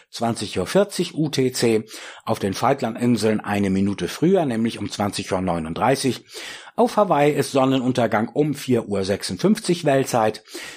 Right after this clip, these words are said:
In Anchorage in Alaska um sechs Uhr und eine Minute.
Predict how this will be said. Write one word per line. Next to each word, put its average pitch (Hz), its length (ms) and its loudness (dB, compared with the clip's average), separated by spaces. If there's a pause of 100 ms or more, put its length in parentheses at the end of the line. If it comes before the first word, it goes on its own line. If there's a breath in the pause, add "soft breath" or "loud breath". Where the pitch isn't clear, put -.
(100)
In 147 160 2
Anchorage 202 500 4
in 135 100 -2
Alaska 120 460 0
um 104 260 -2
sechs 104 320 -2
Uhr 101 280 -2
und 98 240 -8
eine 95 240 -2
Minute. 196 480 2